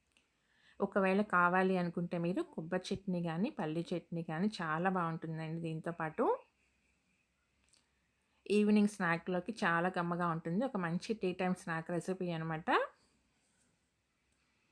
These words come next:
మార్నింగ్ బ్రేక్‌ఫాస్ట్‌లో కూడా బావుంటుందండి. మార్నింగ్ బ్రేక్‌ఫాస్ట్‌లో కావాలనుకుంటే దీన్ని పెద్ద పెద్ద పూరీల్లాగా కట్ చేసుకోండి, బావుంటుంది.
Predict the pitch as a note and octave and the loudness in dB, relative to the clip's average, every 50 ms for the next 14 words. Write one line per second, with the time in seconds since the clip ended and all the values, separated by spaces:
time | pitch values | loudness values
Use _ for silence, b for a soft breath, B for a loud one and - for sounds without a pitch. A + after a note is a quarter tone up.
0 | - - - - - F#3 F#3 F#3+ G3+ G#3+ G#3 F#3+ F#3 F3+ F3+ - - - G#3+ G#3 | -20 -20 -12 -2 4 4 6 8 8 8 6 6 4 2 0 -2 0 0 0 0
1 | - - - G3 F#3+ F#3+ - F#3 G3 G3+ F#3+ F3+ E3 E3 E3+ E3 - E3+ E3+ E3+ | 0 0 -2 -2 0 0 0 0 0 2 2 2 2 2 0 -2 -2 -2 -2 -2
2 | E3 D#3+ E3 F#3 D#4+ A4+ - B B B B B B B B G3 F#3+ F3+ F3+ G3+ | -2 -2 0 2 2 0 0 B B B B B B B B 2 2 4 4 4
3 | G#3 G3 F#3+ F3+ F#3+ F#3+ - - G#3+ G#3+ G#3+ - G#3+ G#3 G3+ - F#3 F3 F3+ F3+ | 4 4 4 2 0 0 0 0 0 0 0 2 0 0 2 4 4 4 6 4
4 | F3 F3 F3+ F3 E3+ - F3+ F3 E3+ - F#3+ E3+ F3 F3 F3+ A#3 G4 A4+ - G3 | 4 2 2 0 0 -2 -2 -2 0 0 0 0 2 2 2 2 2 0 0 -2
5 | D#3+ E3 E3+ F3+ E3+ E3+ F3+ F#3+ F#3+ - F#3+ F#3+ F3+ F#3+ F3+ F3 E3+ E3 E3+ G#3 | -2 -2 -2 -2 -2 0 -2 -4 -2 -2 -2 0 0 0 0 0 0 0 -2 -2
6 | G#3 G#3 E3+ - - - D#3+ - - - E3+ E3 E3+ A3+ E4+ D#4 G#3+ E3+ E3+ E3+ | -2 -4 -6 -8 -8 -10 -12 -12 -10 -6 -4 -2 0 0 2 2 2 4 4 2
7 | E3 E3 D#3+ D#3+ D#3+ E3+ A#3 | 0 -2 -4 -4 -2 0 2